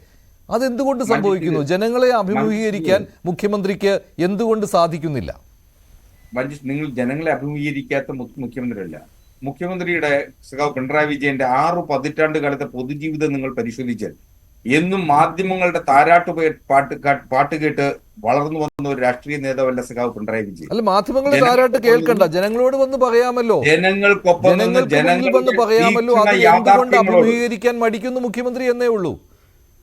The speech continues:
Speaker 2: ഒന്നുമില്ല, ജനങ്ങളുടെ തീക്ഷ്ണ യാഥാർത്ഥ്യങ്ങളെ മനസ്സിലാക്കുകയും ആ തീയിൽ കന-, കുളിർ-, ഏ, ഏ, കിളിർത്ത ഒരു രാഷ്ട്രീയ നേതാവാണ് സഖാവ് പിണറായി വിജയൻ.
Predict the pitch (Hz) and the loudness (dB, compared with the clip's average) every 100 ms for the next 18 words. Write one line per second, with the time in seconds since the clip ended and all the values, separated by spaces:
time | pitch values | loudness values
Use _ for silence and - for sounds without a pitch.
0 | - 156 202 185 127 87 - 120 151 196 | -6 -4 0 2 2 0 -2 -2 0 2
1 | 208 202 160 170 165 190 175 170 170 170 | 0 -2 -2 -4 -2 0 4 6 6 4
2 | 180 170 165 165 - 131 131 156 160 156 | 2 0 2 2 0 -2 0 0 0 0
3 | 156 160 151 151 151 - 120 156 175 - | 2 -2 -4 -4 -4 -4 0 0 0 -4
4 | 151 170 185 185 - 156 156 135 120 151 | -6 -4 -6 -6 -2 0 0 -6 -10 -6
5 | 156 131 131 143 135 - - 139 131 123 | -6 -6 -2 2 2 -2 -4 0 0 0
6 | _ _ 147 156 156 165 143 - 131 139 | _ _ 2 2 4 4 2 0 -2 -2
7 | 135 120 127 - 156 156 151 147 143 135 | -2 -2 -2 -2 -6 -2 0 2 2 0
8 | 117 131 127 117 117 120 110 | -4 -2 -2 -4 -2 -2 -4